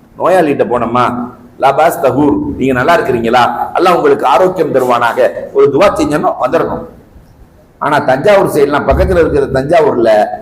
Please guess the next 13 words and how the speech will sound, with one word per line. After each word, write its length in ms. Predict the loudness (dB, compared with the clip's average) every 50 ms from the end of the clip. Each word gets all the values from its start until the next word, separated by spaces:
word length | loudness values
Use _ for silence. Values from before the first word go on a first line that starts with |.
| -14 -20 _ _ _ -6
நோயாளிக்கு 500 | -2 0 0 2 2 2 2 0 0 0
ஒரு 120 | 0 0 2
ரூம், 280 | 2 0 0 0 -2 -2 -4 -4 -10 -16 -18 -20 -20 _ _ _ _ _ _ _ -12 -4
போய் 240 | 0 0 2 2 2
பாக்குறவங்களுக்கு 640 | 0 0 2 2 2 2 2 2 2 0 2 0 0
இன்னொரு 260 | 0 2 2 2 2
ரூம். 420 | 0 -2 -4 -4 -6 -8 -12 -16 -20 -20 -20 -20 -20 -20 _ _ _ _ _ _ _ _ _ _ _ -20 -20 -20 _ _ _ -20 _ -18 -8 -6
ரூம் 400 | -2 0 0 2 0 0 0 -2
போட்டு 340 | 0 2 2 2 2 2 0 0
நோய் 260 | 0 2 2 2 2
விசாரிக்குதல் 720 | 0 0 2 2 2 4 2 2 0 -2 0 0 0 0 0
என்பது 300 | 0 0 0 0 0 0
சரியத்தா? 540 | 0 2 2 2 2 2 0 0 0 0